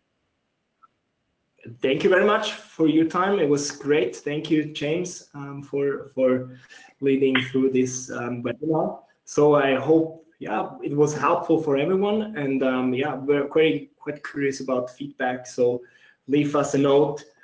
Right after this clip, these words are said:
Um, in any case, if you have questions, reach out to me, reach out to James.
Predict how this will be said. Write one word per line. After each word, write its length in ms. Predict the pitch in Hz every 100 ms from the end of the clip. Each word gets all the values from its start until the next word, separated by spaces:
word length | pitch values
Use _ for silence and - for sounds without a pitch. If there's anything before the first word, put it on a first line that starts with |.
| _ _ - _
Um, 360 | 127 127 131 131
in 160 | 143 131
any 180 | 135
case, 300 | 135 127 127
if 180 | 131 127
you 100 | 139
have 240 | 135 127 -
questions, 600 | 131 123 - 127 127 -
reach 300 | 123 131 139
out 180 | 127 -
to 60 |
me, 520 | 139 147 151 160 156 -
reach 240 | 127 127 123
out 120 | 127
to 100 | -
James. 480 | - 143 147 147 -